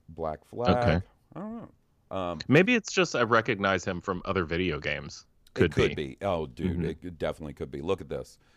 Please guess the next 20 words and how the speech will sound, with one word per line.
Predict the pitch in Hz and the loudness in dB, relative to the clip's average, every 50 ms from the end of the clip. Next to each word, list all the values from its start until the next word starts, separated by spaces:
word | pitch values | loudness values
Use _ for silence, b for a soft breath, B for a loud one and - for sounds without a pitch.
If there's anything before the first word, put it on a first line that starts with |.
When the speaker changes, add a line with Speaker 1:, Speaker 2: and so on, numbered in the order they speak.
| _ _ - | _ _ -12
Speaker 1:
I | 82 | -6
gotta | 92 87 73 | -6 -6 -6
show | - - 92 | -6 -6 -6
you. | 82 76 71 71 | -4 -4 -4 -6
I | 73 | -6
think | - 98 90 71 - | -6 -8 -8 -6 -6
the | 73 | -4
waifu | 73 80 90 110 - - 80 71 62 | -2 0 0 0 -2 -4 -8 -10 -10
hu-, | 78 87 - _ - 69 | -12 -14 -16 _ -20 -14
hunt | 73 92 90 85 - 80 | -10 -8 -8 -8 -8 -10
has | 76 73 - | -12 -12 -12
been | - 85 80 78 76 | -8 -8 -8 -8 -8
concluded, | - 82 76 73 - - 120 135 123 92 71 69 67 | -12 -12 -14 -12 -10 -8 -6 -6 -6 -6 -8 -6 -6
buddy. | 73 76 78 95 117 - b b b b b b b b b b b _ _ _ _ - | -6 -6 -6 -6 -8 -12 b b b b b b b b b b b _ _ _ _ -2
Ladies | - 101 101 98 90 82 | 0 0 0 0 -2 -6
and | 87 82 73 | -6 -4 0
gentlemen, | 98 104 131 123 92 85 82 92 - _ _ _ _ _ _ _ _ _ _ _ _ _ _ _ _ _ _ _ _ _ _ _ _ _ _ _ _ _ _ _ _ _ _ _ _ _ _ _ _ _ _ | 0 0 0 0 -2 -2 -4 -6 -8 _ _ _ _ _ _ _ _ _ _ _ _ _ _ _ _ _ _ _ _ _ _ _ _ _ _ _ _ _ _ _ _ _ _ _ _ _ _ _ _ _ _
we | 95 113 107 | -2 0 2
got | 117 107 95 104 95 | 4 4 4 4 2
him. | 76 71 | 0 -4